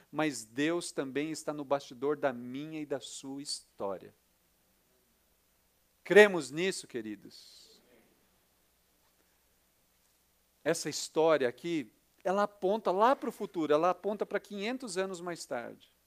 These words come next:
quando nós vamos nos deparar com uma história maravilhosa, a história de Jesus Cristo. Por meio da vida morte e ressurreição de Jesus,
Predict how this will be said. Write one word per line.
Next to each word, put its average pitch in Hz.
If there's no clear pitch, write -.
quando 143
nós 143
vamos 143
nos 131
deparar 143
com 151
uma 143
história 143
maravilhosa, 139
a 123
história 131
de 120
Jesus 120
Cristo. -
Por 139
meio 143
da 127
vida 110
morte 127
e -
ressurreição 127
de 135
Jesus, 113